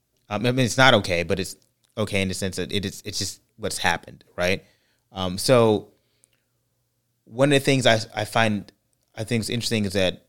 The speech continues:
there is this thought process of Asian stores within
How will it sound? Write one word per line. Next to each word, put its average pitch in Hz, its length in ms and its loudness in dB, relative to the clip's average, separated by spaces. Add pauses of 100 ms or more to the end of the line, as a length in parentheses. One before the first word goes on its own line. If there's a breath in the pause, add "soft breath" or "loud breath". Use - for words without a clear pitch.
(100)
there 110 220 2
is 95 120 -2
this 98 200 -4
thought 101 340 -2
process 92 380 -6
of 85 300 -4 (800)
Asian 104 600 -2 (180)
stores 95 460 -4
within 87 500 -8